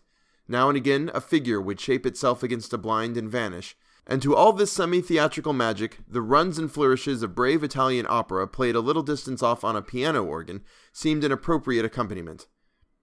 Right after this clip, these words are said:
While the deep muttered bass of the traffic of Holborn never ceased, Phillips enjoyed the scene and its effects. The light in the sky faded and turned to darkness, and the square gradually grew silent,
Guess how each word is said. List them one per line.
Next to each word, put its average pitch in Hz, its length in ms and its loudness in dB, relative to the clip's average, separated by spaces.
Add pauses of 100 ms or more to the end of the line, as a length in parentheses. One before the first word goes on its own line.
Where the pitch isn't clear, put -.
(340)
While 135 200 4
the 139 100 2
deep 170 300 -4
muttered 160 340 2
bass 143 320 4
of 123 80 -2
the 110 80 -4
traffic 135 440 -2
of 131 120 -4
Holborn 117 520 0
never 120 220 -2
ceased, - 460 -10 (240)
Phillips 185 400 -2
enjoyed 151 340 2
the 135 80 -2
scene 123 380 -6
and 110 180 -6
its 104 140 -8
effects. - 480 -8 (400)
The 117 80 -6
light 135 240 2
in 160 100 -2
the 147 60 -4
sky 127 320 -2
faded 156 420 0
and 147 140 -4
turned 147 220 -4
to 139 100 -6
darkness, 113 540 -2 (340)
and 127 140 -4
the 131 60 2
square 127 460 2
gradually 139 680 0
grew 113 260 -6
silent, 98 540 -6